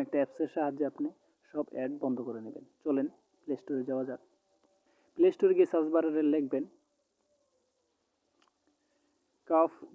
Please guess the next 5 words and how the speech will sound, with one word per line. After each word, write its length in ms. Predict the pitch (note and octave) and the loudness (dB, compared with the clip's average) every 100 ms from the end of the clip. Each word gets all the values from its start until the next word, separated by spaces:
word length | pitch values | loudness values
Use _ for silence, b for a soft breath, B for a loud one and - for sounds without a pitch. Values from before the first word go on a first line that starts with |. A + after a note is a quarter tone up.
| D#3+ | -2
গার্ড। 260 | D3 C#3 C#3+ - - _ _ _ _ _ _ _ _ _ _ _ _ _ _ _ _ _ _ _ _ _ _ _ _ _ _ _ _ _ _ _ _ _ _ _ _ _ _ _ _ _ _ _ _ _ _ _ - D3 | 2 2 0 -6 -20 _ _ _ _ _ _ _ _ _ _ _ _ _ _ _ _ _ _ _ _ _ _ _ _ _ _ _ _ _ _ _ _ _ _ _ _ _ _ _ _ _ _ _ _ _ _ _ -12 -2
সার্চ 200 | D#3 D#3 D3+ | 0 2 4
দিয়ে 140 | E3 | 4
অ্যাপসটা 280 | D#3 - - D3+ | 2 -2 -2 -2
আসবে। 260 | C#3+ D3+ | 0 -2